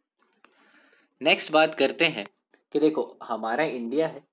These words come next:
ये हमारे इंडिया का पेनिनसुलर एरिया है, यहाँ पर हमारा बे ऑफ बंगाल है,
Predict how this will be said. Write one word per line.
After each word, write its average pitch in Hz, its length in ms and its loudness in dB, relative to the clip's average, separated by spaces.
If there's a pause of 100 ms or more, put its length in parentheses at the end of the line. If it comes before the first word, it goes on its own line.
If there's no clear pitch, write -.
(240)
ये 117 100 -6
हमारे 117 280 -2
इंडिया 117 200 -6
का 123 80 -4
पेनिनसुलर 113 580 -4
एरिया 110 280 -6
है, 147 160 -18 (460)
यहाँ 151 340 -4
पर 160 120 0
हमारा 127 320 -2
बे 117 220 -4
ऑफ 123 160 0
बंगाल 110 520 -6
है, 160 80 -20